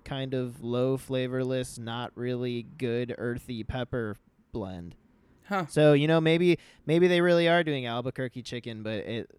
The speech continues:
Speaker 2: We got to the
Speaker 1: it's
Speaker 2: bottom of
Speaker 1: not
Speaker 2: that.
Speaker 1: so
Speaker 2: See that?
Speaker 1: good.
Speaker 2: Look, just dig a little deeper.
Speaker 1: It's still, though, it just,
Speaker 2: <laughs>
Speaker 1: like,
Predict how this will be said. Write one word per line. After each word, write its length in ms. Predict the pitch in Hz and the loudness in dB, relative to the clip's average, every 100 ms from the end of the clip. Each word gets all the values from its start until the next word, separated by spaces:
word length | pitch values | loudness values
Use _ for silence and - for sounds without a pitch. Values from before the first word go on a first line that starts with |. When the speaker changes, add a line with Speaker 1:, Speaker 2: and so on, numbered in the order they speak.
| - | -8
Speaker 2:
We 140 | 135 | -2
got 180 | 135 147 | 0 0
to 100 | 165 | 0
the 60 | |
Speaker 1:
it's 40 | 147 | 2
Speaker 2:
bottom 200 | 185 226 | 4 4
of 40 | |
Speaker 1:
not 80 | - 117 | 0 -2
Speaker 2:
that. 80 | |
Speaker 1:
so 160 | - 160 | 0 2
Speaker 2:
See 80 | 190 | 2
that? 180 | 269 294 | 4 2
Speaker 1:
good. 140 | 175 | 2
Speaker 2:
Look, 260 | 123 - - _ | -2 -6 -18 _
just 180 | - 143 | -18 -4
dig 160 | 170 190 | -2 2
a 40 | |
little 160 | 208 208 | 2 2
deeper. 380 | 175 160 170 131 | 2 0 0 -2
Speaker 1:
It's 100 | - | -2
still, 300 | - 254 262 | 2 4 4
though, 240 | 202 151 | 4 4
it 140 | 147 | 4
just, 260 | 180 160 156 | 2 0 2
Speaker 2:
<laughs> 0 | |
Speaker 1:
like, 300 | 175 156 135 | 0 0 -2